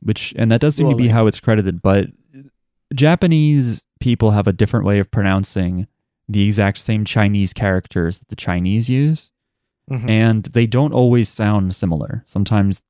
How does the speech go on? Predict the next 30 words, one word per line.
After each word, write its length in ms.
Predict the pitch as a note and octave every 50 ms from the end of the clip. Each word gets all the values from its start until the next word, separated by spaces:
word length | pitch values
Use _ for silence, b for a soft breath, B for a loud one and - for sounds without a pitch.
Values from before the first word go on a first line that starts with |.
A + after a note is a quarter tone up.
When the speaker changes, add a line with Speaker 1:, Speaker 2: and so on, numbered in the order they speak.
| _ _ -
Speaker 1:
it's 100 | - D3 C#3 -
Speaker 2:
Okay. 100 | A#2 G#2+ G2+ - -
Speaker 1:
like, 160 | G2+ F2+ -
a 100 | F#2+ F#2
consonant 540 | - - A2 G2 F2+ - E2+ F2 D#2 D#2 D2+
is 80 | -
totally 320 | - - F2 E2 E2 E2+ C#2+
different. 380 | D#2+ F2 - - - - - _ _ _ _ _ _ _ _ _ _ _ _ _ _ _ _ _ _ _ -
Speaker 2:
Okay. 220 | D#3+ - B2 A2 G#2+ - -
Well, 120 | - E3
I 80 | F3+ F#3
noticed 280 | F#3 F#3 F3+ F3+ - -
that 120 | D#3+ C3+
he 560 | - - E3+ D#3+ D#3+ D#3+ D3+ D3+ D3 - - _ _ - _ -
ended 260 | D3 C#3+ C3 C3 B2+
up 200 | C3 B2+ - - - _ -
disobeying 640 | - C#3 B2+ - C#3 B2 A2+ A2 B2 A#2+ A#2+ A#2+ A#2
orders 360 | A#2 A#2 A2+ G#2+ A#2 A2 G#2
in 80 | A#2+ A2
the 140 | G#2+ G#2+ G#2+
end 160 | G#2+ G#2 G2+
because 240 | - - - A2 -
he 120 | - A#2
just 220 | - A#2+ A2 - -
wanted 220 | A2+ A2 A2 G2
to 60 | A2
pursue 420 | - - A#2 - - - A#2 G#2+ G#2
his 180 | G#2+ G#2 -
own, 380 | A2 G#2+ G#2 G#2 G#2 G#2 G#2+ - _ _ _ _ _ _ _ _ _
like, 320 | - - G#2+ G#2+ - -